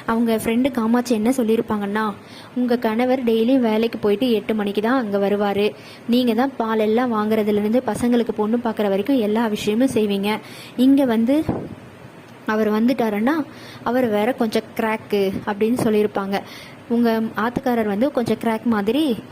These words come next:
நீங்க இங்க வந்தீங்கன்னா சென்னையில பிரச்சனைக்கு பஞ்சமே இருக்காது. அதனால உங்க ஹஸ்பண்டுக்கு தான் பிரச்சனை,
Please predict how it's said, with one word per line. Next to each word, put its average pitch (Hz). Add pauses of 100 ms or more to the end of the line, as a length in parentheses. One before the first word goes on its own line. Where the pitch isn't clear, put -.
(220)
நீங்க 277
இங்க 254
வந்தீங்கன்னா 247 (160)
சென்னையில 240 (180)
பிரச்சனைக்கு 262
பஞ்சமே 226
இருக்காது. 214 (380)
அதனால 233
உங்க 262
ஹஸ்பண்டுக்கு 240
தான் 247
பிரச்சனை, 254